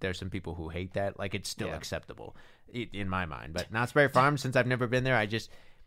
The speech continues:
Speaker 1: I always imagine it just literally, I always imagine literal, like, uh, you know, like,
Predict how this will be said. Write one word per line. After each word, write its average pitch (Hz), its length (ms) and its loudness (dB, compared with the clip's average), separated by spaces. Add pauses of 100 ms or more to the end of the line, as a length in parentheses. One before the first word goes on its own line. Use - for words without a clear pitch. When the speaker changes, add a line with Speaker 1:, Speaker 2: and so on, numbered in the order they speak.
(180)
Speaker 1:
I 143 120 12
always 202 200 8
imagine 151 360 6
it 165 120 2
just 131 220 2
literally, 127 360 4
I 117 80 6
always 139 180 6
imagine 117 340 0
literal, 113 440 2
like, 92 260 0
uh, 85 200 0
you 101 140 -2
know, 127 140 2
like, 117 240 4